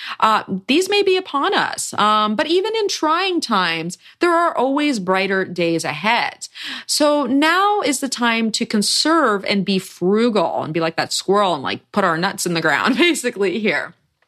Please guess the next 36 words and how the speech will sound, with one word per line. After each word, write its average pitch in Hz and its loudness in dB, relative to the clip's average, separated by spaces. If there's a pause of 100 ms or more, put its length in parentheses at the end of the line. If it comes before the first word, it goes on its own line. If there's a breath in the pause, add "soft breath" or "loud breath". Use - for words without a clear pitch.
(680 loud breath)
While 277 4
also 339 2
being 320 0
able 269 2
to 240 -2
connect 214 0
with 208 0
a 180 0
spiritual - 0
principle 170 -2
of 160 0
hope 185 0
and 165 -2
faith 277 -2 (380 loud breath)
that 233 4
the 214 0
situation 220 0
will 175 0
turn 202 -2
around 190 0 (240 loud breath)
despite 320 0
how 269 0
it 233 -4
may 214 0
appear 190 0
in 180 -2
this 170 -2
moment. 160 0
'Cause 220 -6
this 285 0
card 240 0
definitely 196 0
says, 156 -2
"Okay, - -2
you 175 -4
know, 151 -2